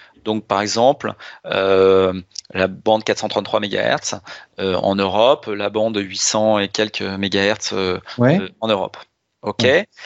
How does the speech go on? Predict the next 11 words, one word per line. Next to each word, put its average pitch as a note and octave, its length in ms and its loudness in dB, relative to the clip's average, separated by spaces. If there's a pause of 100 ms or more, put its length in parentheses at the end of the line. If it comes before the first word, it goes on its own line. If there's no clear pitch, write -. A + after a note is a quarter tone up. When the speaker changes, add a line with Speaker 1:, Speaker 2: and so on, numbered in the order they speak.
(280)
Speaker 1:
Ce - 220 -4
protocole-là, D3+ 680 2
c'est - 140 -6
un A#2+ 80 0
protocole C3 720 -2 (160)
sécurisé, B2 640 -2
crypté, C3+ 500 -4 (380)
avec A2+ 240 0
Speaker 2:
Ouais. F#2+ 40 -4
Speaker 1:
des G#2 120 -12
clés. E3+ 340 0